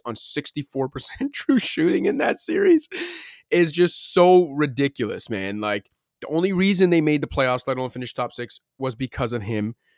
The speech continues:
Uh, despite the fact that his team was clearly lacking, the Nuggets finished with a better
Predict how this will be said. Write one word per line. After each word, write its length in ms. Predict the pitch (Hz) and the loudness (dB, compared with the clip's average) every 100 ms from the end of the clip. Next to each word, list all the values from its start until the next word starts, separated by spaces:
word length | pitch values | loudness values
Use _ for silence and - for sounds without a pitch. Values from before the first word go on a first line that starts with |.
| _ _ _ - | _ _ _ -4
Uh, 220 | 123 120 135 | 0 0 -2
despite 460 | 131 - 151 170 | -10 -2 0 0
the 60 | - | -2
fact 320 | - 147 143 | 0 0 0
that 80 | 143 | -2
his 160 | 135 117 | -4 -2
team 200 | 143 135 | -2 -2
was 120 | 123 | -4
clearly 440 | - 147 147 139 | -6 -2 0 0
lacking, 600 | 120 123 131 123 107 104 - _ | -2 0 -2 -4 -8 -10 -14 _
the 140 | 131 131 | -10 -4
Nuggets 360 | 127 139 151 | -2 0 -2
finished 400 | - 143 135 - | -2 -2 -2 -6
with 180 | 127 120 | -6 -6
a 120 | 127 120 101 | -6 -10 -6
better 460 | 123 123 135 135 | -2 0 2 0